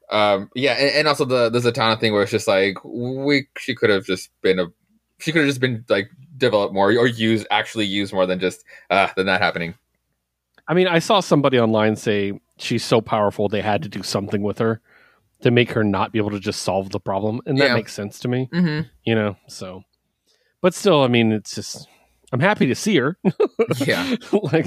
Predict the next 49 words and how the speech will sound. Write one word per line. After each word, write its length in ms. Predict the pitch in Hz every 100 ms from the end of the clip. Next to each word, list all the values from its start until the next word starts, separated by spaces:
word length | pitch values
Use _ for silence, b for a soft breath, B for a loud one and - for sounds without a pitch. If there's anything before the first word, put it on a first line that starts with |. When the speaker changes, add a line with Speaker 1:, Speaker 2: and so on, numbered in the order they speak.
| 170
Speaker 2:
that's 240 | 135 123
about 240 | 123 117 104
it. 260 | 92 -
So, 320 | - 107 95 - b b b _
yeah, 220 | - - - _ _ b b b b 180
we'll 160 | 330
see. 280 | - 180 113 - _ _ _ _ 262
Like 160 | 247
I 40 | 226
said, 180 | 185
we're 140 | 151 151
four 240 | 202 196
issues 280 | 170 180 147
into 160 | 151 135
Dark 200 | 143 -
Crisis, 420 | 139 123 - 110
and 80 | 113
I 60 | 107
still 180 | - 110
don't 120 | 98
know 120 | 104
what 140 | 101
to 60 | -
Speaker 1:
And 80 | 160
I 40 | 160
Speaker 2:
think, 60 |
Speaker 1:
don't 120 | 170 156
know 60 |
Speaker 2:
so. 60 | 151
Speaker 1:
how 100 | 147
it's 100 | 117
gonna 140 | 135
play 160 | 117 127
out 100 | 135
'cause 100 | 120
there's, 160 | 110 104
there's 120 | 113
no 120 | 117
checklist 520 | - - 127 120 101
on 80 | 107
how 220 | 95 104
to, 60 | 104
how 120 | -
to 80 | 107
follow 380 | - 117 117 107
this 260 | 95 90 92
event, 360 | 80 71 65
you 80 | -
know? 300 | 92 95 113